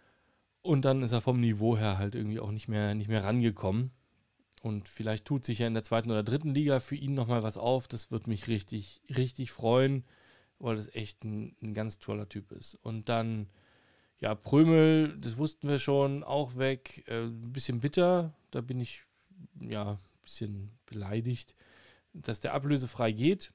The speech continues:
und nicht vorher nochmal verlängert hat, äh, wobei ich im Winter noch dachte, das läuft bei ihm auch so, das gab da mal was, das hab ich so interpretiert, ähm,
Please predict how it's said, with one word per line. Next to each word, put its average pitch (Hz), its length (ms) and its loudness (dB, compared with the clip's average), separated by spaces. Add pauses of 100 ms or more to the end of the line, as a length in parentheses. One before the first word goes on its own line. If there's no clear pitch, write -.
(220)
und 127 140 -6
nicht 120 160 -6
vorher 127 240 2
nochmal 113 280 -4
verlängert 165 460 2
hat, 156 300 2
äh, 139 220 -4 (180)
wobei 120 260 -2
ich 113 80 -4
im 113 320 -4
Winter 139 300 2
noch 120 160 -2
dachte, 120 400 -4
das 107 180 -8
läuft 127 240 -4
bei - 80 -6
ihm 110 160 -10
auch 156 180 -4
so, 139 300 0
das 123 160 -6
gab - 220 -6
da 120 100 -4
mal 110 260 -2
was, - 220 -10
das - 300 -20 (480)
hab 113 140 -6
ich 113 100 -4
so - 80 -6
interpretiert, 120 800 0 (540)
ähm, 120 520 2